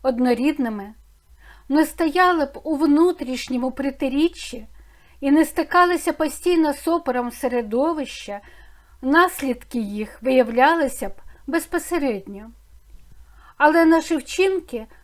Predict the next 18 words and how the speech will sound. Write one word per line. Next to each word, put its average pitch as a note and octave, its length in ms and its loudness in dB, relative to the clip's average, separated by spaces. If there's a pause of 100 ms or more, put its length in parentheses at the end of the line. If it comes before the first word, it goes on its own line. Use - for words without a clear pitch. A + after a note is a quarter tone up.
бажання D4 720 2 (140)
та C4+ 120 4
думки D4 560 2
суперечать E4+ 800 -2
так E4+ 200 0
сильно D#4+ 560 0
одні C#4+ 360 2
одним, B3+ 640 -4 (640)
що - 260 0
лише F4+ 380 0
деякі B3+ 720 0
з G#3 80 -10
зароджених C4+ 720 0
ними C4+ 260 -2
наслідків A#3 840 -4 (520)
можуть D4 680 2
проявитися B3 960 -2 (220)
одночасно. B3+ 1040 -2